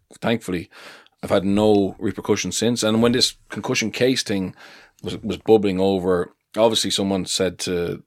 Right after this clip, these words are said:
the, the law firm, "Oh, Jackman is on the record as saying he got a lot of concussions," and they contacted me, but I've had no symptoms or issues, so I'm not part of that. Um, so that, that's, that's, now I am, uh, an ambassador for Acquired Brain Injury Ireland, and I, I, I'm very conscious of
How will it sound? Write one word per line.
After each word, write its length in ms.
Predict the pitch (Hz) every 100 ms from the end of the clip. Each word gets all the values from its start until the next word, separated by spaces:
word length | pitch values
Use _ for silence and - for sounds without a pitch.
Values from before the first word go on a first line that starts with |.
| -
the, 180 | - -
the 120 | 73
law 180 | 90 98
firm, 380 | - 90 87 - - - - _ _ _ -
"Oh, 80 | -
Jackman 600 | 104 92 92 90 87 - _ _ -
is 100 | 101
on 100 | 101
the 60 | 87
record 340 | 110 - 87
as 80 | 85
saying 200 | 95 90
he 100 | 87
got 120 | 87
a 20 | 85
lot 100 | 85
of 60 |
concussions," 520 | 95 131 127 85 - - - -
and 140 | 98
they 60 | 90
contacted 400 | - 113 92 90
me, 80 | 87
but 180 | 87 - -
I've 180 | 104 95
had 120 | 87
no 140 | 92 90
symptoms 540 | - 117 82 85 -
or 260 | 85 82 - - - -
issues, 280 | - 87
so 320 | - 92 87 82
I'm 120 | 87
not 180 | 92 -
part 240 | 101 101
of 60 | 80
that. 240 | - - -
Um, 500 | 104 92 87 85 82 - - - -
so 120 | -
that, 360 | 127 - 117 107
that's, 240 | 120 -
that's, 200 | - 117
now 260 | 113 120 123
I 60 |
am, 260 | 127 131 117 -
uh, 140 | 117
an 140 | 98
ambassador 340 | 107 110 110 98
for 100 | 98
Acquired 300 | 87 113 107
Brain 140 | 107
Injury 260 | 104 101 101
Ireland, 380 | 101 101 101 95
and 160 | 101 92
I, 200 | 92 90
I, 200 | 98 95
I'm 160 | - 92
very 180 | 101 98
conscious 420 | - 98 - 92
of 200 | 92 -